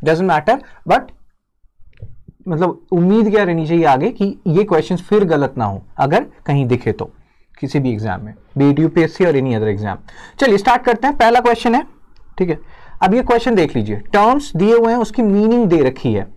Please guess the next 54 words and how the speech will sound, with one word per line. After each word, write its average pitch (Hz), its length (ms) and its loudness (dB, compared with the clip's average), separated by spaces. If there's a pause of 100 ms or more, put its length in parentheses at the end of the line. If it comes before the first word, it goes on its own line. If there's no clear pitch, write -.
(260)
कि 175 120 0
सुक्ता 202 420 0
है, 165 240 0
विश 190 360 -2
है, 160 140 -2
उपनिषद 170 580 -2
है, 147 220 -4 (200)
और 196 120 2
उसके 214 200 -2
मीनिंग्स 202 460 0
क्या 113 180 -4
है। 104 120 -6
मतलब, 135 180 -4
सुक्ता 170 360 0
का 165 120 -2
मतलब 143 340 -2
है 127 140 0
well 160 300 0
said, 151 140 0 (300)
और 208 120 2
यहाँ 208 180 2
पे 220 120 0
आपसे 202 240 2
वो 208 80 0
पूछ 196 220 -2
रहे 202 100 2
हैं 226 100 -2
कि 214 100 -2
कितने 208 240 -2
पेयर्स 208 520 0 (400)
इनकरेक्टली 240 800 2
मैच्ड 107 440 -4
हैं। - 220 -14 (600)
प्लीज 208 240 2
इसको 196 200 0
ध्यान 127 280 0
दीजिएगा। 127 360 0
आपको 165 340 0
ये 190 60 6
पता 180 220 -2
है 185 80 0
कि 196 80 0
ये 185 100 2
पेयर 170 340 -2
का 185 100 -2
पैटर्न 180 420 0 (240)
स्टार्ट 160 340 0
हो 165 60 0
गया, 165 140 0
यूपीएससी 156 420 -2
काफी 170 320 -2
पेयर्स 143 360 0
वाले 147 140 0
क्वेश्चन 147 360 -6